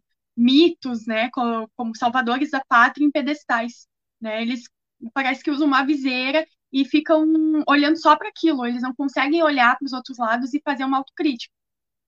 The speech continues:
Então, ele minimizar, bom, não é uma novidade, eu já esperava isso, né? A, ainda a presidente do P T, a Glaze,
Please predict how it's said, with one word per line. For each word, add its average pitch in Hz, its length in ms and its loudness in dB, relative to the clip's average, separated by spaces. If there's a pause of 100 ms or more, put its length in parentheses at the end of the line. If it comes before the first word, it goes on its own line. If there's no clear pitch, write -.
(120)
Então, 269 500 0 (720)
ele 262 200 4
minimizar, 294 920 4 (260)
bom, 294 160 0
não 320 120 2
é 339 120 4
uma 349 140 2
novidade, 269 520 2
eu 247 60 -2
já 233 100 -6
esperava 233 480 -6
isso, 220 360 -10
né? 226 300 -2
A, 214 280 -2
ainda 240 340 0
a 247 60 0
presidente 233 500 -8
do 233 80 -12
P 233 240 -8
T, 220 120 -12
a 240 120 -2
Glaze, 226 420 -10